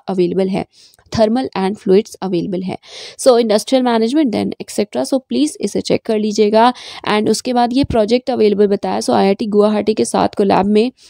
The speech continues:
अगर आप चाहें तो इस प्रोजेक्ट के लिए भी अप्लाई कर सकते हैं, टाइटल आप देख लीजिएगा। नेक्स्ट कितने इंस्टीट्यूट असिस्टेंटशिप अवेलेबल है,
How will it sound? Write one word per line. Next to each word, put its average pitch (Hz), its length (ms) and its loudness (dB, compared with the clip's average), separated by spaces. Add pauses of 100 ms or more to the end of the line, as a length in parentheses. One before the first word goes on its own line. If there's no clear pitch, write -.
अगर 233 220 2
आप 247 200 2
चाहें 208 260 -2
तो 208 80 0
इस 208 100 0
प्रोजेक्ट 185 360 -6
के 202 100 -2
लिए 196 200 2
भी 226 180 4
अप्लाई 185 300 -2
कर 185 160 0
सकते 202 340 -4
हैं, 247 340 -4
टाइटल 185 360 -2
आप 190 120 -4
देख 226 240 0
लीजिएगा। 240 420 4 (400)
नेक्स्ट 294 340 2
कितने 311 360 2
इंस्टीट्यूट 285 500 0
असिस्टेंटशिप 277 720 -2
अवेलेबल 202 460 -2
है, 185 220 -6